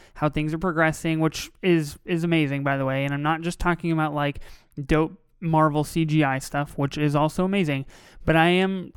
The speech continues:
talking about the performances by Kathryn Hahn, Elizabeth Olsen, Paul Bettany. I feel like they just keep getting better and better every single episode.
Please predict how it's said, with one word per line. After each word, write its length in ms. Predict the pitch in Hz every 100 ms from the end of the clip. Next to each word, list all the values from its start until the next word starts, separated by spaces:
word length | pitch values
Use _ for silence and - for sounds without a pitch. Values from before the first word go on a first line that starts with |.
| -
talking 380 | - - 208 240
about 180 | 233 220
the 80 | 190
performances 840 | 185 - 165 165 160 - 147 139
by 760 | 143 160 151 147 143 143 139 139 - _ -
Kathryn 360 | 175 180 180
Hahn, 280 | 151 139 123
Elizabeth 460 | 139 185 196 196 -
Olsen, 400 | 139 - 135 131
Paul 240 | - 196
Bettany. 340 | 180 143 135 -
I 80 | 185
feel 280 | - 240
like 160 | 247 240
they 120 | 214
just 180 | 196 214
keep 320 | - 202 -
getting 420 | 185 165 170 180 175 - _ -
better 520 | 143 160 160 156 147 - -
and 260 | - 156 143
better 520 | 202 240 160 143 143 - _ _ -
every 280 | 190 185 202
single 280 | 190 190 170
episode. 600 | 190 185 170 151 151